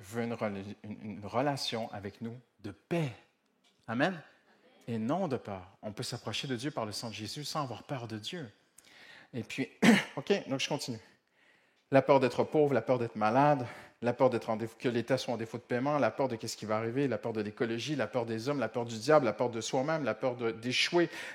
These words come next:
la peur de retomber, la peur d'être trompé, la peur de tout. J'aimerais dire ceci,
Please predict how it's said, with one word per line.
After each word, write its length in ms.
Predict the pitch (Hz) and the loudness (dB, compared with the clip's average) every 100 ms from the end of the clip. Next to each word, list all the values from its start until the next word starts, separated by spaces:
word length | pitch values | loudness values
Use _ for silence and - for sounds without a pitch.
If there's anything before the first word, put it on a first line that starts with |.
| - | 4
la 120 | 127 | 6
peur 200 | 147 135 | 8 8
de 80 | 120 | 6
retomber, 640 | 113 123 143 135 175 165 - - - - | 4 4 2 6 8 6 2 -8 0 8
la 120 | 131 | 8
peur 180 | 160 147 | 10 8
d'être 260 | 135 - | 8 2
trompé, 520 | 120 156 156 151 196 175 | -4 0 0 4 6 8
la 120 | 139 | 6
peur 260 | 180 175 | 2 0
de 160 | 151 151 151 _ | 0 -4 -4 _
tout. 400 | - 226 226 175 - - - _ _ _ _ - | -2 0 0 -2 -6 -18 -20 _ _ _ _ -8
J'aimerais 300 | 127 131 139 | -2 0 0
dire 140 | 160 | 0
ceci, 340 | - - 175 | -4 -8 -8